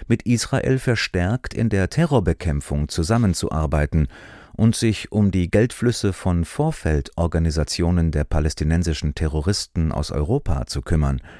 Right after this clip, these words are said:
Sie taten nichts davon. Die österreichische Zeitung Der Standard beobachtet: "Die siebenundzwanzig Mitgliedstaaten sind getrieben von ihrer unterschiedlichen Geschichte,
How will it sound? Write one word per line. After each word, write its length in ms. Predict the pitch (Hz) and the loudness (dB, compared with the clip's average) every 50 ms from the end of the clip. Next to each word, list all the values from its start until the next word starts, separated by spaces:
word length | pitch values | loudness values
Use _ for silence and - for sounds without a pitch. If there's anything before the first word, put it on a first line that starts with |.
| - - - _ _ _ _ | -20 -20 -20 _ _ _ _
Sie 160 | - - 85 | -4 -2 -2
taten 720 | - - - 85 71 65 57 - - 76 85 98 113 131 - - | 0 2 2 2 2 0 0 -2 -2 0 0 0 -2 -4 -6 -2
nichts 460 | - 123 131 131 107 - - - - | 0 2 2 2 2 -2 -4 -8 -8
davon. 500 | - - 62 58 - - 57 55 - - - _ _ _ _ _ _ _ _ _ _ _ _ _ _ _ _ _ _ _ _ _ _ _ - - - - - - - - - - - - - - _ - - | -4 -4 -6 -4 -4 -4 -6 -6 -6 -10 -12 _ _ _ _ _ _ _ _ _ _ _ _ _ _ _ _ _ _ _ _ _ _ _ -20 -20 -20 -18 -18 -20 -20 -20 -20 -20 -20 -20 -20 -20 _ 0 2
Die 220 | 120 113 117 - | 4 4 4 2
österreichische 760 | - 139 143 - - 185 175 170 175 160 - 139 113 120 117 | 2 0 0 2 0 2 2 0 0 -2 -4 -4 -4 -4 -4
Zeitung 520 | - - - 104 98 104 - 135 139 143 120 | -2 0 2 2 2 2 0 0 0 2 2
Der 100 | 104 92 | 2 0
Standard 720 | - - - - 135 156 175 170 - 80 71 69 - - - | 0 0 0 0 0 2 2 2 2 2 2 0 -2 -4 -4
beobachtet: 680 | 80 69 - 92 92 107 104 - - - 110 - - - - _ - - - - - - - - _ _ _ _ _ _ | -2 0 0 0 0 0 0 0 0 -2 -2 -2 -6 -12 -20 _ -20 -20 -20 -20 -20 -20 -20 -20 _ _ _ _ _ _
"Die 140 | - 123 127 | 2 2 2
siebenundzwanzig 840 | 113 117 151 165 175 190 - - 139 - - 143 135 127 - 123 - | 4 2 2 2 2 0 0 0 -2 2 2 2 2 2 0 0 0
Mitgliedstaaten 720 | 123 117 - - 117 - - - 113 104 104 104 - - | -2 -2 0 -2 -4 -4 -2 0 2 2 2 0 0 -2
sind 260 | 104 95 110 107 - - | 0 2 0 0 0 -2
getrieben 580 | 104 92 - - - 117 107 - 104 101 107 | -4 -4 -2 -2 0 0 2 2 2 2 0
von 260 | 104 - - 110 110 | 0 -2 -2 -2 0
ihrer 340 | - - 110 104 101 104 - | 0 0 -2 0 0 -2 0
unterschiedlichen 760 | - 117 113 - 110 104 - - 110 107 - - 101 - 113 | 0 0 0 0 0 -2 -2 -4 -4 -4 -4 -6 -4 -2 -2
Geschichte, 520 | 107 123 110 - - 160 - - 69 - | -2 -2 -2 -2 -2 -2 -2 -2 -4 -6